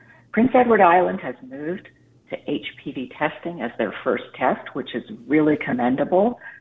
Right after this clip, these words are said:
but B C is the first to offer this option for women to do it at home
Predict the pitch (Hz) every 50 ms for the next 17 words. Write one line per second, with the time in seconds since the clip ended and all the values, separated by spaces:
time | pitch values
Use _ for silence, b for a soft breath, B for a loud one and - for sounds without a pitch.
0 | _ _ 123 - - _ 139 147 156 - - - 151 143 131 - - 127 117 -
1 | - - 110 107 - - - - - - - 107 117 131 143 - - 135 - 123
2 | 123 - - _ - 127 165 214 214 - - - - - 80 - - - b b
3 | b b b b b b _ _ _ _ - 120 113 127 139 143 143 139 139 -
4 | - - - 135 123 131 - - - - 92 - - - - - 160 156 135 120
5 | 110 107 113 110 -